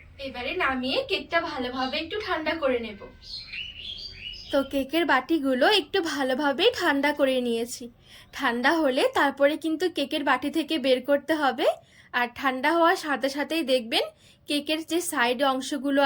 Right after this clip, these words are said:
আছে খুব সুন্দরভাবে এরকম ছেড়ে ছেড়ে আসবে। হাত দিয়ে এরকম একটু ছাড়িয়ে নিলেই কিন্তু বাটি থেকে কেকটা খুব সহজে বেরিয়ে আসবে। তো এই দেখুন কত সুন্দর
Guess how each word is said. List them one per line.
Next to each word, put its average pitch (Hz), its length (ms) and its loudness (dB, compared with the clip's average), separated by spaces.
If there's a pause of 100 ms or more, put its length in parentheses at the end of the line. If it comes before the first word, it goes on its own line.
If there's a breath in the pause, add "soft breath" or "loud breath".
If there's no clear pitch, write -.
আছে 254 200 -2 (160)
খুব 440 120 2 (120)
সুন্দরভাবে 262 600 -2
এরকম 302 300 0 (420 soft breath)
ছেড়ে 311 340 2
ছেড়ে 269 220 2 (140)
আসবে। 233 280 -6 (380 soft breath)
হাত 262 160 4 (100)
দিয়ে 311 160 0
এরকম 294 240 2 (100)
একটু 359 160 -2 (100)
ছাড়িয়ে 247 400 0
নিলেই 262 320 -2
কিন্তু 320 220 -2 (100)
বাটি 262 220 0 (100)
থেকে 262 200 -2 (140)
কেকটা 294 320 0 (440 loud breath)
খুব 453 140 8 (120)
সহজে 320 360 2 (100)
বেরিয়ে 269 360 2
আসবে। 220 260 -6 (460 soft breath)
তো - 120 -4
এই 254 140 -2
দেখুন 247 240 -2 (160)
কত 302 180 2 (140)
সুন্দর 320 280 -2